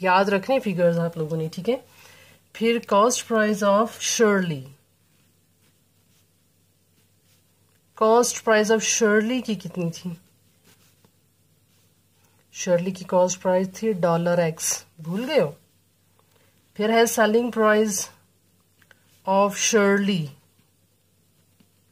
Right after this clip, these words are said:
selling price of Shirley की कितनी थी? $फ़ाइव X upon four, ठीक है?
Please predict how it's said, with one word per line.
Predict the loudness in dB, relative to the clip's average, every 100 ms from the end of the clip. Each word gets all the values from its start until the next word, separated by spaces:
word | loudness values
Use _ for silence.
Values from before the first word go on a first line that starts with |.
| _ _ _ _ _ _ _ _ _ _ _ _ _ -6
selling | -2 -2 0
price | 2 4 2
of | 2
Shirley | 2 2 -2 -6
की | -10
कितनी | -6 -4 -4
थी? | -4 -4 -6 _ _ _ _ _ _ _ _ _ -4 0 2 2 0 -2 -8 _ _ -6
$फ़ाइव | -2 2 0 0
X | -4 -4
upon | -4 2 2 0
four, | -4 -8 -8 -14 -20 _ _ _ _ _ _
ठीक | -8 -6 -2
है? | -2 -2